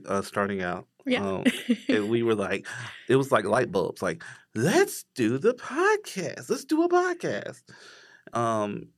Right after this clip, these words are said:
Speaker 1: and it has been a lot of fun. Um, each and every episode, uh, we've learned something new.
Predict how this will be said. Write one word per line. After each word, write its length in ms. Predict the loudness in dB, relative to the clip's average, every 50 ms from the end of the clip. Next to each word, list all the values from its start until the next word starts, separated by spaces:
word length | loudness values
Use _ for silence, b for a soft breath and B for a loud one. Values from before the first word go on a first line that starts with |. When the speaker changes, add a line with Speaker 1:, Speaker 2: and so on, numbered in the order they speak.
| _ -12
Speaker 1:
and 580 | -8 -6 -4 -4 -2 -2 -4 -4 -6 -8 -10 -14 -20 -20 _ _ -8
it 140 | -8 -6 -2
has 240 | -2 -2 -2 -2 -4
been 140 | -6 -6
a 60 | -4 -2
lot 180 | -2 -2 -2
of 80 | -4 -6
fun. 480 | -8 -6 -6 -6 -6 -8 -12 -14 -16 -20 _ -10
Um, 300 | -6 -4 -2 -2 -4 -4 -6
each 220 | -8 -8 -8 -8
and 120 | -8 -6 -4
every 340 | -4 -4 -4 -4 -6 -4 -2
episode, 600 | -4 -4 -4 -10 -8 -4 -2 -2 -2 -2 -4 -6 -6 -4
uh, 160 | -2 0 0
we've 280 | 0 -2 -4 -8 -8 -8
learned 240 | -6 -6 -6 -8 -8
something 360 | -10 -12 -10 -10 -10 -10 -8
new. 340 | -6 -6 -4 -6 -6 -8